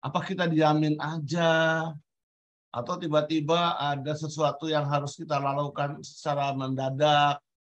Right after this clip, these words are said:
Apakah bisa kita berhenti dulu lalu kita sambung lagi?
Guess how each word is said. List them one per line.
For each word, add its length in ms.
Apakah 560
bisa 320
kita 720
berhenti 480
dulu 400
lalu 320
kita 160
sambung 560
lagi? 800